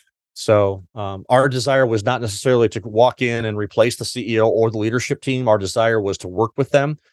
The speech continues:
but to bring in, um, is, is from a cultural perspective, especially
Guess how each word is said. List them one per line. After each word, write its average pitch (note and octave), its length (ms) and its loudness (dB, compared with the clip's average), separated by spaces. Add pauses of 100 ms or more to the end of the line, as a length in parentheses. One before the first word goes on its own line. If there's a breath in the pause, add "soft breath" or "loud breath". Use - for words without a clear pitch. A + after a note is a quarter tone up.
(200)
but A#2+ 280 4 (140)
to A2+ 100 0
bring B2 300 2
in, A2+ 420 -2
um, G2+ 400 2
is, - 300 -6
is G#2 120 -4
from B2+ 220 0
a G#2 60 0
cultural C#3 480 0
perspective, A2 520 -2
especially G2+ 640 -2